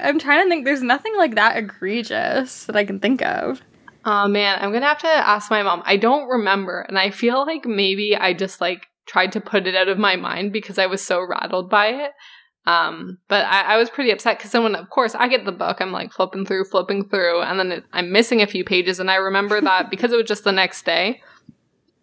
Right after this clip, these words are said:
Speaker 2: I, like, went and got the, the pieces and, like, taped them back together. And my
Speaker 1: Oh
Speaker 2: mom
Speaker 1: my
Speaker 2: was like,
Speaker 1: God.
Speaker 2: "Child, this was an expensive book. <laughs>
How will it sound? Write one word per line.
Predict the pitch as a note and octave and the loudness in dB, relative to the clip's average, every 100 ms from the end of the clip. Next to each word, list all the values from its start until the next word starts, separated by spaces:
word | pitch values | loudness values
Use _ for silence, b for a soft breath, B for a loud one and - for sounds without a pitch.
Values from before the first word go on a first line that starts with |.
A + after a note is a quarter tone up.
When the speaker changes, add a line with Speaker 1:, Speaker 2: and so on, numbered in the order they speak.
| - | -2
Speaker 2:
I, | G3 | 0
like, | F#3 F3+ | 2 2
went | F#3+ G3 | 2 2
and | F#3 | 2
got | F3 - | 0 0
the, | D#3+ - - | -2 -4 -8
the | F3 | -10
pieces | - G#3+ G3+ F3 | -2 -2 -2 -4
and, | E3+ | -4
like, | E3+ E3+ - | -4 -8 -4
taped | G#3 - | -4 -2
them | F#3 E3+ | -4 -2
back | E3 - | -4 -4
together. | E3+ F3+ F3 - - - - | -6 -2 -2 -2 -10 -14 -6
And | |
my | F#3+ | -4
Speaker 1:
Oh | F3+ | -2
Speaker 2:
mom | F3+ G3 | -2 0
Speaker 1:
my | G3+ | -2
Speaker 2:
was | G3+ | 0
like, | G#3+ E3+ - | -2 0 -4
Speaker 1:
God. | - | -6
Speaker 2:
"Child, | - A3+ A#3 A#3 G3 F#3 F3 F3+ | -4 0 2 4 4 4 2 0
this | A3 G#3+ | 0 2
was | A3+ | 2
an | A3+ | 2
expensive | G#3+ G#3+ - G#3+ - A3 G#3 | 0 0 2 2 4 0 2
book. | G3+ G#3 - G3+ - A#3+ A#3+ - F4+ | 2 4 2 -2 -4 -6 -6 -6 -6
<laughs> | - - | -6 -8